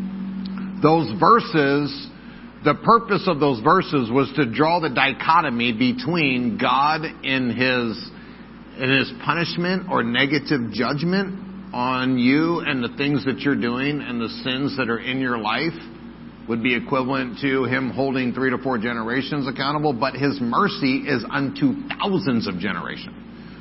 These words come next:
So the point of the, one of the main points of that statement was to show, like, I got mercy to the degree of a thousand generations. Yes, I am a just God, and I do judge sin, I do all these kind of things,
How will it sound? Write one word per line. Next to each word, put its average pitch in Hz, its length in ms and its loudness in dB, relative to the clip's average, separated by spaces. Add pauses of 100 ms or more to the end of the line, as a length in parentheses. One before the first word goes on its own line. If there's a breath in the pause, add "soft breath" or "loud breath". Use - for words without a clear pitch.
(320 loud breath)
So 151 100 4
the 143 100 2
point 226 320 2
of 175 60 0
the, 131 400 -6 (420)
one 233 220 4
of 160 160 0
the 147 40 4
main 175 380 2
points 143 260 0
of 123 100 -2
that 123 160 2
statement 123 540 -2
was 127 280 0
to 127 100 -2
show, 135 520 0 (300 loud breath)
like, 147 160 2
I 180 120 4
got 233 180 2
mercy 165 680 0
to 185 100 4
the 156 100 0
degree 131 400 2
of 139 80 2
a 107 240 -4
thousand 123 460 0
generations. 120 680 2 (1200 loud breath)
Yes, 170 380 4
I 135 160 4 (160)
am 185 300 4
a 175 180 2
just 196 340 4
God, 185 380 4
and 165 500 -2
I 107 140 2
do 156 640 4
judge 180 300 2
sin, 180 480 -2
I 131 140 0
do 170 280 6
all 165 180 2
these 165 180 2
kind 175 180 2
of 165 160 -2
things, 175 260 0